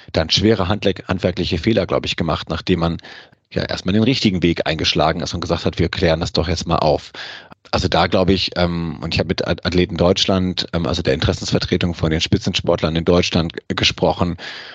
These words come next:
und, ähm, die waren auch immer mal wieder, ähm, ja, sie waren halt mit Maximilian Abel auch in Kontakt und haben den Prozess somit auch ein wenig begleitet. Und die kritisieren das halt sehr, sehr stark, dass sie ja auch sagen, Mensch,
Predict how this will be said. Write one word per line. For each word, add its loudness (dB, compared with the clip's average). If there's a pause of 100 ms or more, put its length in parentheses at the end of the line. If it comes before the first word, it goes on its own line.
(180)
und, 0
ähm, -2
die 2
waren 4
auch 0
immer 4
mal 2
wieder, 4
ähm, -4 (140)
ja, -2
sie 0
waren 0
halt 0
mit -2
Maximilian 0
Abel 0
auch -2
in -4
Kontakt 2
und 2
haben 0
den 0
Prozess 0
somit 0
auch 0 (140)
ein -2
wenig 0
begleitet. 0 (1080)
Und 2
die 4
kritisieren 2
das -2
halt -2
sehr, 2
sehr 0
stark, 0
dass -2
sie -2
ja 0
auch -4
sagen, -2
Mensch, -2